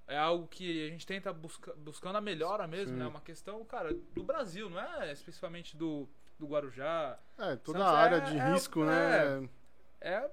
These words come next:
Speaker 1: extremamente, é complicado, né, cara? É miséria, cara. Então, e aí o pessoal, a gente tem que sempre, sempre trazer o lado humano, né, cara? Fazer esse trabalho preventivo, a gente divulga, é, o nosso trabalho, a gente traz panfletagem, o pessoal também é assistido pelo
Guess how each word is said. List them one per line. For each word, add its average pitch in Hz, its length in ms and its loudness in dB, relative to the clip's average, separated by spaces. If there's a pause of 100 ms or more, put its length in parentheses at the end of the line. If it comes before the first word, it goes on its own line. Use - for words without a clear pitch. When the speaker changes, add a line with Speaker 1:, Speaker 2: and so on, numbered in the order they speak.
Speaker 1:
extremamente, 247 600 -6
é 247 100 -2
complicado, 247 640 -2
né, 147 100 -10
cara? 120 220 -10
É 156 160 -10 (240)
miséria, 269 400 -4
cara. 123 280 -16
Então, 214 380 -6 (540)
e 147 100 -2
aí 147 300 0
o 226 40 -8
pessoal, 226 840 0
a 175 60 -4
gente 170 140 -12
tem 202 160 -10
que 208 80 -14
sempre, 220 260 -12 (260)
sempre 196 300 -8
trazer 226 480 0
o 240 140 -4
lado 226 260 -2 (280)
humano, 214 400 -8
né, 135 260 -12
cara? - 120 -20 (280)
Fazer 127 180 -8
esse 175 100 -8
trabalho 156 340 0
preventivo, 147 580 -10
a 139 40 -10
gente 139 220 -14
divulga, 143 640 -8 (260)
é, 131 440 -2
o 123 120 -8
nosso 139 220 -8
trabalho, 135 420 -6
a 135 40 -12
gente 135 180 -16
traz 143 340 -4
panfletagem, 143 680 -4
o - 20 -16
pessoal 147 220 -12
também 156 180 -8
é 151 40 -6
assistido 147 580 -12
pelo 139 320 -14